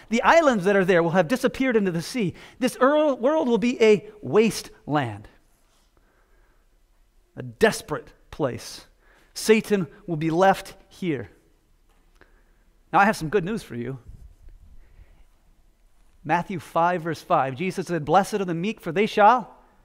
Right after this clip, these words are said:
inherit the earth." Are you excited about inheriting a wasteland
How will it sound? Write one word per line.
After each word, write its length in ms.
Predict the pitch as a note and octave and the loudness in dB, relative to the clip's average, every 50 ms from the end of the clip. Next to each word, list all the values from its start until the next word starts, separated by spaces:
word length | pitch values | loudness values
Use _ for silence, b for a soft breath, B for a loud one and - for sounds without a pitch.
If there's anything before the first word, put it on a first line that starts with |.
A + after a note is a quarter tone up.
| _ _ _ b b b b b b b b b b b b b b b _ | _ _ _ b b b b b b b b b b b b b b b _
inherit 540 | C#3+ C#3+ C3+ B2 - F3+ G3+ G3+ G#3+ G#3+ F#3 | -4 -4 -4 -2 -2 -2 0 0 0 -2 -4
the 160 | F3+ G3+ - | -6 -8 -8
earth." 320 | - - A2+ - - _ _ _ _ _ _ _ _ _ _ _ _ _ _ _ _ _ _ _ - | -8 -8 -10 -12 -14 _ _ _ _ _ _ _ _ _ _ _ _ _ _ _ _ _ _ _ 2
Are 100 | F#3+ A3+ | 2 4
you 180 | C#4 E4 E4 | 4 2 0
excited 420 | D4+ - - - B3 A#3 B3+ C4+ B3+ | 0 -2 2 4 6 6 6 4 4
about 180 | A3 A3+ A3 | 4 4 4
inheriting 640 | A3 G3+ C#3 - A3 C4 B3+ B3+ A3+ A#3 A#3+ A3+ B B B B | 4 0 -2 0 4 6 6 6 6 4 2 0 B B B B
a 100 | F3+ F#3 | -2 -2
wasteland 680 | E3+ F3+ A#3+ A#3 - - G#3 F#3+ F3+ D3 A#2+ G#2+ F#2+ | 2 2 2 2 2 -2 -2 -2 -2 -2 -4 -6 -12